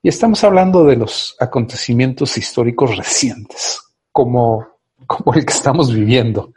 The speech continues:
Yo creo que a nadie le cabe la duda de que los tiempos que estamos viviendo en este momento son tiempos históricos.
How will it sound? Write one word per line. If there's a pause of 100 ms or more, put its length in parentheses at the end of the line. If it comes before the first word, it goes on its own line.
Yo
creo
que
a
nadie (600)
le (180)
cabe
la
duda (440)
de
que
los
tiempos
que
estamos
viviendo
en
este
momento
son
tiempos
históricos.